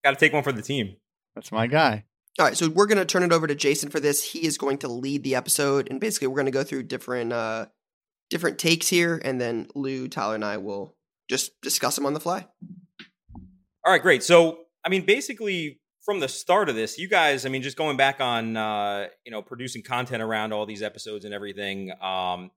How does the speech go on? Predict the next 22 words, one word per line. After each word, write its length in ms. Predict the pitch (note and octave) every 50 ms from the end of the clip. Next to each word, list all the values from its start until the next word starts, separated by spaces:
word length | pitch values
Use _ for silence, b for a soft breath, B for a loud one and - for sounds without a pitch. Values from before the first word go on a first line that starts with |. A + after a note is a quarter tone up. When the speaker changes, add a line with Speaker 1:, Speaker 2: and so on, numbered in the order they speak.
| _ _ _ _ _ _ _ _ _ _ _
Speaker 1:
some 160 | - - F#3+
things 160 | F3 F3+ E3 -
stick 160 | - F3 D#3
out 140 | D#3+ D3 C#3+
in 40 |
my 60 | C3 A#2+
mind 320 | A#2+ A#2 A#2+ B2 B2+ A#2
as 140 | A#2 A2 -
some 220 | - A2 G#2 G2+
big 280 | G2 A#2+ A#2 G2+ G2 G2+
wins 380 | A2 A#2 A#2 A#2 A#2 A2+ G2
and 100 | G2+ G2+
big 160 | F#2 A2+ G#2 G#2
losses 480 | G#2+ G#2 A2 A2+ A2+ - A2 G2+ G2
that 140 | G2 A2 G#2
you 80 | G#2 G2
guys 200 | G#2+ G#2+ A2 -
have 80 | A2 -
taken 340 | - - B2 B2+ B2 A2+
throughout 320 | - G#2 G#2+ G#2 G2+ G2 -
the, 260 | G#2+ G2+ F#2+ F#2+ F#2+
uh, 300 | F#2 F2+ F#2 F#2 F2+ E2+